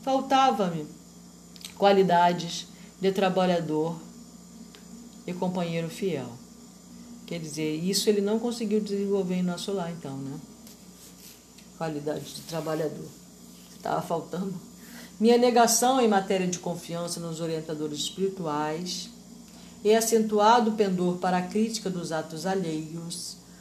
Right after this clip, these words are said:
compeliam-me a desagradável estacionamento. Isso aqui é bastante interessante, né? É, faltava-me confiança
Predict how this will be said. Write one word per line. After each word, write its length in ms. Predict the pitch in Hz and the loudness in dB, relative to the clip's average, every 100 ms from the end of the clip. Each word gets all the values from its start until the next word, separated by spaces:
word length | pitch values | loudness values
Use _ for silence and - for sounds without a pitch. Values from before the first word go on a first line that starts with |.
| - - | -20 -2
compeliam-me 840 | 269 277 269 214 214 214 214 214 | 0 2 2 4 6 8 8 4
a 120 | 220 | 2
desagradável 580 | 214 220 214 208 190 208 | 0 2 4 4 4 4
estacionamento. 720 | 220 220 226 233 196 160 156 - - - | 4 2 4 4 2 0 -4 -14 -20 -10
Isso 180 | 233 - | -4 0
aqui 160 | 269 277 | 0 2
é 60 | |
bastante 560 | 269 262 - 269 294 285 | 4 4 4 2 2 4
interessante, 760 | 277 277 269 - 180 165 160 175 | 2 2 2 -2 -4 -2 -4 -4
né? 360 | 180 180 170 - | -2 -2 -2 -6
É, 420 | 170 170 160 156 | -6 -4 -6 -4
faltava-me 600 | - 208 214 220 220 196 | 0 4 10 10 8 2
confiança 1120 | 185 180 175 165 151 151 156 196 - 285 370 | -2 -4 -2 -4 -4 -4 -6 -6 -6 -4 -6